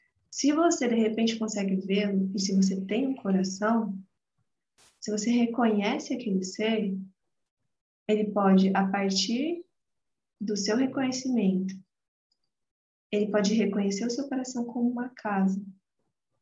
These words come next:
porque ele vai conhecer, você pode reencontrar, né, é, o coração dele, e ele pode reencontrar o seu lar a partir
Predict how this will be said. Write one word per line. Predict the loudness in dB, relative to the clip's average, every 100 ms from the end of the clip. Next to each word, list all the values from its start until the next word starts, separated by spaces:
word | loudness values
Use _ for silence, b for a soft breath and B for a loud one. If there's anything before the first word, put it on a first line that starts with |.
| _ -8
porque | -6 -2 0 0 0
ele | -2 -2 0
vai | 2 0
conhecer, | -2 -4 -2 -4 -8 -16 _ -2
você | -2 -2 -4
pode | 0 2 2
reencontrar, | 4 4 2 0 0 0 -2 -2 -2 -6 -6
né, | -6 -6 -14 _ _ _ _ _ _ _ _ _ _ 0
é, | 2 2 0
o | -2
coração | 0 0 0 0 2
dele, | 2 4 2 -4 -14 _ _ _ _ _ _ _ _ _ _ _ _
e | 0
ele | 2
pode | 2 0
reencontrar | 2 2 0 0 0 0 -2 -6
o |
seu | -4 0 2
lar | 2 2 -2 -6 -8 _ _
a | -6
partir | -4 -4 -2 -2 -2 -4